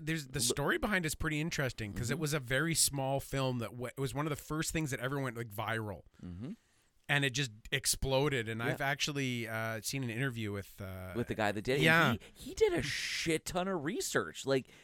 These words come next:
Speaker 2: that wasn't lightly put together. Like, he, he went and interviewed the flight instructor of a co-, of a, of, of, uh,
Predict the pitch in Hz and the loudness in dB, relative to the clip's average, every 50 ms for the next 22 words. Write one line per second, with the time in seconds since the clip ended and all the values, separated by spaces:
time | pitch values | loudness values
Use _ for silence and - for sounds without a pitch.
0 | - - - - - - 156 220 320 403 392 349 302 - 349 262 123 139 131 127 | -20 -20 -20 -6 4 8 8 8 8 8 6 4 4 4 0 0 0 2 4 6
1 | 135 170 - - 151 151 156 143 107 - _ - - 147 170 - - 101 104 147 | 6 4 4 2 -2 -2 -2 -4 -6 -8 _ -6 -2 -2 -2 -2 -2 0 2 2
2 | 165 131 110 98 95 98 98 - - - 160 175 185 185 175 - - - 185 226 | 2 2 2 0 2 0 -2 -4 -6 -16 -12 -10 -10 -10 -10 -12 -12 -10 -8 -6
3 | 226 254 262 233 196 170 - - 156 165 - - 180 147 127 127 135 139 139 139 | -4 -4 -4 -4 -6 -10 -10 -10 -10 -8 -6 -6 -8 -8 -6 -4 -2 0 0 0
4 | 131 - - - - - - _ _ - - 120 - - - 117 131 135 160 165 | -2 -4 -10 -20 -20 -20 -20 _ _ -2 -2 -2 -2 -2 -4 0 2 2 2 2
5 | 170 151 139 - - - 127 117 - - 117 113 113 110 104 - - - - _ | -2 -4 -4 -6 -2 -2 -4 -4 -2 -4 -2 0 0 0 -2 -6 -10 -20 -20 _
6 | - - 117 113 110 107 98 87 - - 117 104 - - - - - 113 101 113 | -2 2 4 4 4 2 0 -4 -4 -4 -4 -4 -4 -10 -8 -4 -4 -2 0 0
7 | 107 - - 92 110 107 95 92 - _ - - 110 104 104 104 95 92 - - | -2 -2 -2 -2 -4 -4 -4 -6 -12 _ -4 -2 0 0 0 -2 -2 -6 -14 -20
8 | - _ - - 107 104 101 98 95 92 | -18 _ -4 -4 -2 -2 0 -2 -2 -4